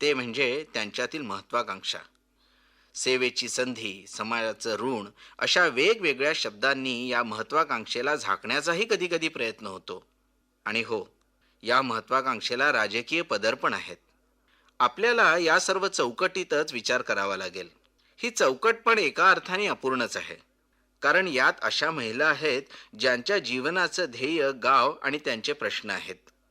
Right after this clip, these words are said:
स्त्रिया नोकरी करू लागल्या, याला सुद्धा आता जवळजवळ सत्तर ऐंशी वर्ष उलटून गेली.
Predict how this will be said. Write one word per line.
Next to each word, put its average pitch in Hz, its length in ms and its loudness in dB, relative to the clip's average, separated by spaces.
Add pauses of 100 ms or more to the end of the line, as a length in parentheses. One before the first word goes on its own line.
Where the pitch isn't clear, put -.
(320)
स्त्रिया 127 400 -2
नोकरी 123 380 -4
करू 120 220 -2
लागल्या, 120 460 0 (280)
याला 120 320 2
सुद्धा 160 360 -2
आता 170 260 6
जवळजवळ 139 640 2
सत्तर 160 400 -2
ऐंशी 151 280 0
वर्ष 131 340 -2
उलटून 123 360 -4
गेली. 92 280 -8